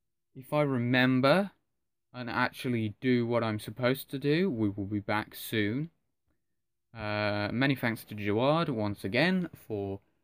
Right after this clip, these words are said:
helping with the podcast, his little cameo, uh, on the supercars. I will be doing some season previews,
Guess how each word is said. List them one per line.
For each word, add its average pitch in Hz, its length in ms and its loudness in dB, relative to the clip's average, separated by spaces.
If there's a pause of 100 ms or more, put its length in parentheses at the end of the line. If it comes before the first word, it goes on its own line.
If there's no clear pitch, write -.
(280)
helping 95 540 -10 (1000)
with 110 160 -12
the 110 60 -18
podcast, 127 580 -10
his 101 160 -10
little 104 160 -4
cameo, 160 500 -4 (540)
uh, 101 260 -10 (100)
on 104 140 -8
the 92 200 -8
supercars. 143 1080 0 (340)
I 107 140 -8
will 101 160 -4
be 104 140 -4
doing 101 320 -2
some 104 200 -6
season 107 400 -2
previews, 123 680 0